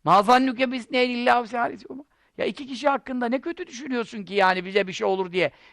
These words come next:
Ne üzülüyorsun ki üçüncümüz Allah'tır. Celle Celaluhu. E dayanamadı. Susuz oldu, hararet bastı, panikledi.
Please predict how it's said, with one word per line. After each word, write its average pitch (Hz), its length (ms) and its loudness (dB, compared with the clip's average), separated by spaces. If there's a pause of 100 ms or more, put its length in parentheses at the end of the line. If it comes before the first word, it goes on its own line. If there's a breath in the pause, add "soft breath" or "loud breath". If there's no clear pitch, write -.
Ne 208 120 0
üzülüyorsun 359 600 2
ki 233 140 -6
üçüncümüz 214 520 -6
Allah'tır. 180 520 2 (760)
Celle 170 420 2
Celaluhu. 160 520 -4 (440)
E 127 100 -10
dayanamadı. 277 540 4 (3000)
Susuz 208 400 -10
oldu, 180 420 -4
hararet 180 580 0
bastı, 170 320 -4
panikledi. 170 760 -8